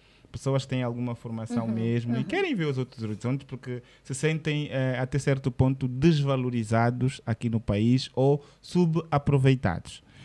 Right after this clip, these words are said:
Speaker 1: Então, no, na, na, na sua qualidade, na, na posição que ocupa hoje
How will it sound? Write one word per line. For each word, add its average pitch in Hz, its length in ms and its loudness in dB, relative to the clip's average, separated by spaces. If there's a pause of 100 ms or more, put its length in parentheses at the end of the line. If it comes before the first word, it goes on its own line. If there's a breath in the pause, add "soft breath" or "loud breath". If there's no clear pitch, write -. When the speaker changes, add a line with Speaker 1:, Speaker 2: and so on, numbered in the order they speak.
(160 loud breath)
Speaker 1:
Então, 156 440 0
no, 131 320 0
na, 123 280 0
na, 123 220 0
na 123 140 -2
sua 139 200 -2
qualidade, 135 520 0
na, 135 100 0 (220)
na 135 180 -8
posição 160 540 -4
que - 80 -6
ocupa 147 340 -4
hoje 131 580 4